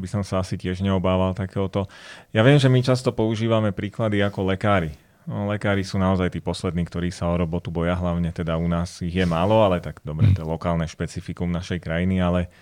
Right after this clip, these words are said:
takisto si myslím, že možno bude akoby taká nejaká vlna, že teraz je všade umelá inteligencia a nakoniec,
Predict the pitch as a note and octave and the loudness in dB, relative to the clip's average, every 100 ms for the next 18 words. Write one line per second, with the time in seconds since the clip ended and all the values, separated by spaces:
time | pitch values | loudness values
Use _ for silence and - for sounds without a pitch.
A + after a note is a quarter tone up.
0 | - - - - - _ - - - - | -20 -20 -20 -20 -20 _ -20 -18 -14 -12
1 | A2 _ _ C#3 D#3 F3 E3 D3+ B2+ C#3+ | -12 _ _ 0 2 2 0 2 2 2
2 | D3+ C3+ B2 A#2 - - A2+ B2 A#2+ A2+ | 0 0 2 0 -2 -4 -2 0 0 0
3 | A#2 A2+ A2 A#2+ G#2+ G#2+ G#2 - - - | 2 2 2 -2 -2 -2 -4 -8 -20 -4
4 | G#2+ - A2+ A#2 B2 G2 G#2 F#2 D#2+ E2 | -2 0 2 2 2 2 2 2 0 -4
5 | G2+ G2 F2+ F#2 G2+ F#2+ F#2 F#2 F#2 F2 | 0 0 0 -2 -2 0 2 2 -2 -2
6 | G2 F#2+ F2 F2 G2 G2 G2 G2 F#2 F#2+ | 0 0 0 -2 0 0 0 0 -2 0
7 | F2+ F2+ A2+ B2 B2 A#2 | 2 2 2 2 2 2